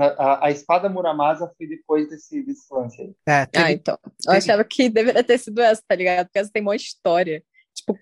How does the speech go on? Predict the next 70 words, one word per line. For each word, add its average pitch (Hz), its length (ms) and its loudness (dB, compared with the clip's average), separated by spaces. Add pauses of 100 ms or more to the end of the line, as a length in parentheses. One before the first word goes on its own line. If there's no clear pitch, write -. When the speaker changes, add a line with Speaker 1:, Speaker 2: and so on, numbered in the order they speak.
(120)
Speaker 1:
É. 151 100 6
Speaker 3:
tem 214 180 4
aquela 240 240 0
história 226 260 2
de 220 80 -8
que 220 180 -2
quando 214 220 0
o - 40 -4
Speaker 1:
Tem 156 80 4
Speaker 3:
Wolverine 151 280 2
Speaker 1:
razão. 190 160 -2
Speaker 3:
morreu, 185 320 0 (140)
tem 202 120 4
uma 220 140 6
revista. 202 880 0
Eu 214 80 6
adoro 233 260 2
essa - 140 -6
história 220 260 -2
de 220 60 -8
quando 208 160 -6
o 202 40 -6
Wolverine 190 400 -2
morreu, 180 360 -2
cara. - 420 -2 (140)
Sem, 190 400 0
sem 190 180 0
ofensa 190 360 0
pro 185 180 -4
Logan. 170 260 0 (500)
Mas 208 280 4
é 214 80 4
que 214 80 -6
tem 220 240 2
uma 254 160 0
revista 233 500 -2 (200)
pra 208 200 2
cada 202 800 0
personagem, 190 640 0
assim, 190 180 -2
que 190 80 -2
geralmente 185 360 0
aparece 180 280 -4
em 185 40 -8
histórias 180 240 -2
do 170 80 -6
Wolverine. 170 360 0
Aí 185 120 4
o - 20 -6
da 180 100 2
Lady 175 200 -2
Deathstroke 180 480 0
é 208 80 6
isso, 190 120 0
que - 60 -8
é 185 40 -4
mó 170 120 2
legal. 185 320 2
Tipo, - 180 -8
ela 156 140 0
contando 160 380 -8
a - 20 -4
história 160 320 2
do 160 120 -8
clã 160 380 -2
e 165 80 -2
tal, 151 360 4
e - 20 -8
da 151 100 2
espada. 151 460 -2